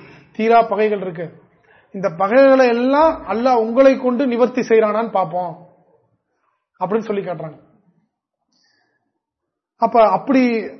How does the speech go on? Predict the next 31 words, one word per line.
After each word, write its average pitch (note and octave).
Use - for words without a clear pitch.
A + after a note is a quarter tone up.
உங்கள் A#3
மூலமாக C4+
இந்த B3
செயல் A#3+
நடந்துச்சுன்னு A3
சொன்னா, G3
உங்களை A#3
விட B3
அன்பானவர் A3+
இந்த G3+
உலகத்தில் A3
வந்து G3
எங்களுக்கு F#3+
யாருமே A#3
இருக்க G#3
முடியாது F3
அப்படின்னு G#3
அந்த G3
ஆறு G3
நபர்களும் G3
சொல்லி F#3+
காட்டுறாங்க. D#3
இந்த A3+
ஆறு C#4
நபர்களும் B3+
இஸ்லாத்தை A#3
ஏற்றுக்கொண்டார்களே, F#3+
அனைத்து D4
நபர்களும் A#3+
நிராகரித்த A3
போது F#3+